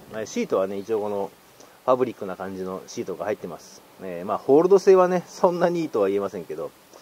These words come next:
まあ、それでもね、貨物用は確かこの辺がね、あの、ビニールのやつなんで、ま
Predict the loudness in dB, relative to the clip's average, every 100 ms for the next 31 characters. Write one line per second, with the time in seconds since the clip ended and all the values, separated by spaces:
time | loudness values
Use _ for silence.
0 | -20 -20 -8 -2 0 2 2 2 0 -2
1 | -2 0 -2 4 6 6 2 2 2 2
2 | -2 -2 -2 0 -2 -4 -12 -8 -4 -4
3 | -4 0 2 2 0 -6 -14 -20 -20 -20
4 | _ -20 -12 -6 -6 -8 -12 -10 -12 -12
5 | -20 -20 -20 -4 -2 0